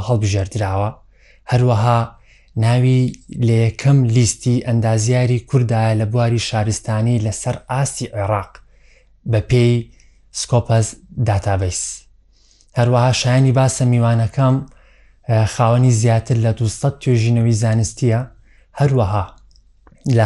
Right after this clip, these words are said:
هەمان کاتا شەش هەزار جار زیاتر سایتەیشنی بۆ کراوە، واتە توێژینەوەکانی شەش هەزار جار لەلایەن توێژەران و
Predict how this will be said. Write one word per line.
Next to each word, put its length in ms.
هەمان 280
کاتا 400
شەش 200
هەزار 400
جار 260
زیاتر 540
سایتەیشنی 640
بۆ 100
کراوە، 360
واتە 380
توێژینەوەکانی 1040
شەش 180
هەزار 280
جار 240
لەلایەن 540
توێژەران 680
و 40